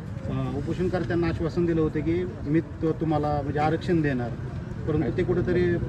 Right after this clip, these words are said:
अ, म्हणजे विरल्यातच जमा आहे, ते मिळालेलं नाही.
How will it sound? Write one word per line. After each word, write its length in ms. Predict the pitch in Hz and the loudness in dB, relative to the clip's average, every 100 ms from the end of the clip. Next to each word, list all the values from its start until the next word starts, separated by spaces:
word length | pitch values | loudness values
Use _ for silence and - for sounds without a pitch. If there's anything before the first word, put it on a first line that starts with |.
| - - - - | -4 -4 -4 -4
अ, 160 | 151 151 | -2 2
म्हणजे 240 | 156 165 | 2 4
विरल्यातच 440 | 175 202 202 208 202 | 6 6 6 2 2
जमा 280 | 165 143 135 | 4 4 2
आहे, 240 | 123 135 | 0 0
ते 140 | - | 0
मिळालेलं 500 | 147 156 151 135 131 | 0 2 2 2 2
नाही. 460 | - - - - - | 2 2 2 2 2